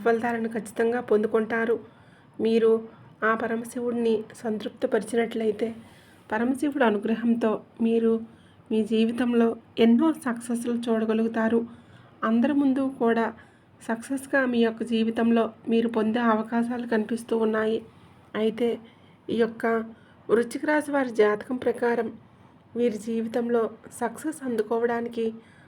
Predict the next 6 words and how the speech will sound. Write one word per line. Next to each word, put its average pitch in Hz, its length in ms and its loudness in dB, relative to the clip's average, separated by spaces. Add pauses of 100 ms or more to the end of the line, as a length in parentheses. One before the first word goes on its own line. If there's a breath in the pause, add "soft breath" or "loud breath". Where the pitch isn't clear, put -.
(220 loud breath)
ఆ 226 40 -8 (120)
పరమశివుడు 240 540 -2
అనుగ్రహం 220 400 -2 (140)
కూడా 226 220 2 (380)
ఖచ్చితంగా 240 520 -4 (100)
అవసరమనే 220 480 -4